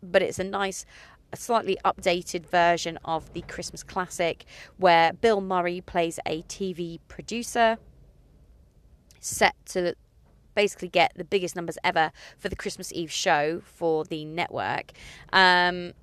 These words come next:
it's quite funny, but again, doesn't take away from the message of A Christmas Carol. Um, other Christmas films you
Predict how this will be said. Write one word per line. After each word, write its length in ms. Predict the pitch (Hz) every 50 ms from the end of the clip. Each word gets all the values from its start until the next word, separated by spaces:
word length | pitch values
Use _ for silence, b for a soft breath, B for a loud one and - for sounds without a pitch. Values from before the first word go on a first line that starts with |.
| _ - - - - - - _ _ _ - _ _ _ _ -
it's 160 | 240 247 -
quite 280 | - 302 277 247 -
funny, 680 | - - 226 214 214 208 202 202 196 196 196 196 190 - b b b b b b b _ _ -
but 160 | 240 - -
again, 380 | 214 190 196 185 185 190 185 -
doesn't 220 | - 214 185 - -
take 220 | - 190 175 -
away 140 | 180 170 165
from 100 | - 175
the 80 | 170
message 480 | 165 165 160 - - 165 165 160 - - - -
of 320 | 160 160 156 151 - - -
A 60 | -
Christmas 320 | - - - - - - -
Carol. 440 | - - 147 127 113 87 87 - - - B B B B B B B B B B -
Um, 520 | - 208 208 202 202 202 202 196 196 190 - - - - - - _ - - - - - - - - - - - - - -
other 300 | 240 247 247 233 247 240
Christmas 480 | - - - 233 - - 226 220 - -
films 560 | - 214 202 196 190 185 185 180 175 - - _ _ - - - - _ _ _ _ _ _ _ - - _ _ - _ _ - -
you 200 | - 180 185 185